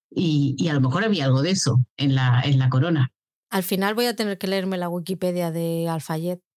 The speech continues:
Speaker 1: Sí, porque hay que, hay algo, tenemos unos huecos ahí que no entendemos. Mm, por eso yo pienso que este hombre, a lo mejor sí que sí, después de que perdió su hijo, dijo, eh, "Pues ahora cuento todo". Y hay un libro o algo, no sé, me, me, me imagino, ¿eh?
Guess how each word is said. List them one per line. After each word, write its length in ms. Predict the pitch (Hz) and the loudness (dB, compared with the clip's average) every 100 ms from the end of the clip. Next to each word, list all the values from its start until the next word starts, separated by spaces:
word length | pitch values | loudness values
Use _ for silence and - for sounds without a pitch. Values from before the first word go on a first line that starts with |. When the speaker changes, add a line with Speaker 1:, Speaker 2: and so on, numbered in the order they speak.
| _ - - - - - | _ -6 -4 -4 -8 -12
Speaker 1:
Sí, 280 | - 240 208 | -6 -2 0
porque 340 | 208 208 208 | 2 0 0
hay 140 | 220 | 0
que, 140 | 214 226 | 0 0
hay 160 | 214 | 0
algo, 220 | 220 226 226 208 | 0 2 0 0
tenemos 360 | 202 214 233 220 | 0 0 0 2
unos 180 | 202 170 | 0 0
huecos 340 | 208 214 196 | 0 0 0
ahí 160 | 190 196 | 0 0
que 100 | 208 | 0
no 100 | 196 | 2
entendemos. 840 | 196 175 156 160 139 127 - - _ _ _ _ | 2 0 0 2 2 2 0 -10 _ _ _ _
Mm, 440 | 139 131 - - - | 0 0 0 -6 -6
por 140 | - 170 | -4 0
eso 140 | 175 | 2
yo 180 | 170 185 | 2 2
pienso 260 | 196 190 202 | 0 2 2
que 100 | 202 | 0
este 200 | 180 175 | 0 2
hombre, 340 | 185 190 202 - - - - | 2 2 -2 -2 -6 -8 -6
a 100 | 160 | -2
lo 100 | 156 | 0
mejor 240 | 151 202 | 2 0
sí 140 | 208 285 | 0 -2
que 120 | 294 | -2
sí, 160 | 208 - 160 | -2 -2 0
después 400 | 165 160 127 190 | 0 2 0 2
de 100 | 202 | 2
que 100 | 202 | 0
perdió 260 | 185 165 | 0 0
su 180 | 170 147 | 2 2
hijo, 260 | 160 202 247 | 0 0 0
dijo, 400 | 214 160 139 131 - - - _ | 0 0 2 0 -2 -12 -14 _
eh, 480 | 151 139 123 120 120 | -2 2 2 4 2
"Pues 180 | 127 139 | 2 2
ahora 240 | 139 165 175 | 2 0 0
cuento 280 | 147 127 | 2 2
todo". 420 | 123 135 117 117 127 _ _ _ _ _ | 2 2 2 2 -2 _ _ _ _ _
Y 100 | 147 | -2
hay 120 | 135 143 | 0 2
un 120 | 135 | 0
libro 340 | 190 165 139 | 0 0 2
o 120 | 131 | 2
algo, 200 | 165 156 139 | 0 0 0
no 100 | 147 | 0
sé, 180 | 175 | 0
me, 160 | 135 123 | 0 2
me, 180 | 123 123 | 2 2
me 80 | 143 | 0
imagino, 560 | 135 120 - 156 | 0 0 -2 0
¿eh? 40 | 117 | 2